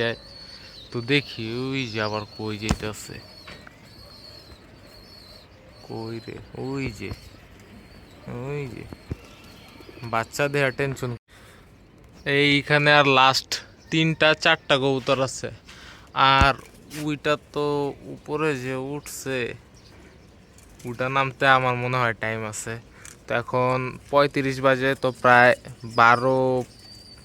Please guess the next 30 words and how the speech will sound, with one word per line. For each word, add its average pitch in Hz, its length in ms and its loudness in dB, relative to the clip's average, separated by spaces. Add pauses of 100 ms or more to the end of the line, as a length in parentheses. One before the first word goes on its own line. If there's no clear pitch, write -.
(160)
বিশে 131 360 2
উড়াইছিলাম, 156 520 2 (100)
হ্যাঁ। 113 220 2 (840)
তো 135 80 2 (140)
প্রায় 131 280 8 (400)
পনেরো 147 420 2
মিনিটের 147 380 4
মতন 143 220 -4 (100)
উঠছে। 139 300 -4 (1400)
তো 127 80 -4 (500)
এই 135 120 0 (280)
ছোট 127 160 -2 (140)
ছোট 135 120 -4 (120)
বাচ্চা 143 280 2 (180)
এখানে 135 260 0 (200)
সর্বোচ্চ 131 420 0
মনে 139 120 0
হয় 131 140 -2
চার 127 220 6
পরের 135 280 2
বাচ্চাই 135 340 0 (100)
আছে 123 160 -2 (120)
মনে 127 180 -4
হয়, 123 220 -2
এতটুকু, 120 480 -6
এর 120 140 2
বড় 120 180 -2
আর 120 80 -2 (100)
নাই। 110 140 -4 (1400)
তো 131 60 0